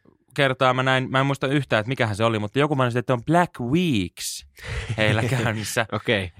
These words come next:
Speaker 1: Et niinku, tekeekö nämä firmat niinku ihan törkeätä tulosta, vai niinku, onks tässä vaan niinku opittu huonekaluliikkeeltä, että kannattaa pitää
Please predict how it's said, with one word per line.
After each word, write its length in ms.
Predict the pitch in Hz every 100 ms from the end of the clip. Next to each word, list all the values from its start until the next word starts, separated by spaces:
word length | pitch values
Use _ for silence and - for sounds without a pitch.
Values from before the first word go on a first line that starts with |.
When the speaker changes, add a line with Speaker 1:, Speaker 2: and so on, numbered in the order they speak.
| 107
Speaker 1:
Et 180 | 143
niinku, 380 | 151 151 156 156 - -
tekeekö 320 | 214 302 -
nämä 140 | 214
firmat 380 | 190 208 196 165
niinku 280 | 156 151 147
ihan 220 | 156 156
törkeätä 540 | 185 226 233 165 143 131 _ _
tulosta, 600 | 165 196 208 185 - 160 - _ _ _ _ _ -
vai 400 | 135 135 127 - _ -
niinku, 320 | 135 135 135
onks 200 | 147 165
tässä 140 | 185 151
vaan 180 | 160 147
niinku 300 | 143 135 151
opittu 360 | 156 151 -
huonekaluliikkeeltä, 1080 | 135 135 120 - 113 110 104 - 107 101 101
että 120 | 101
kannattaa 480 | - 113 107 - 104
pitää 320 | - 107 101